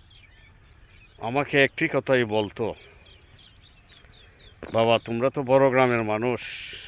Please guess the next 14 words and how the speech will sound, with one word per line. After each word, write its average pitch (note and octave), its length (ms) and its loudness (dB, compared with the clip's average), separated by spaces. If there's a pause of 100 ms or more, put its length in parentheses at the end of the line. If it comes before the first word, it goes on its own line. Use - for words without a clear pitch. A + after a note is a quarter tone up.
(1900)
আমরা A#2+ 300 0
আর B2 80 4
এই A#2+ 100 2
রাস্তা A2+ 400 0
খান A#2+ 200 -6
বন্ধ A#2 260 -2
করে A2 300 0
রাখছো, G2+ 340 -4
রাস্তা G2+ 300 -6
খানতে G#2+ 240 -10
সুযোগ G#2+ 340 -12
সুবিধা F#2+ 420 -8
দেও E2 220 -12
না।" - 220 -20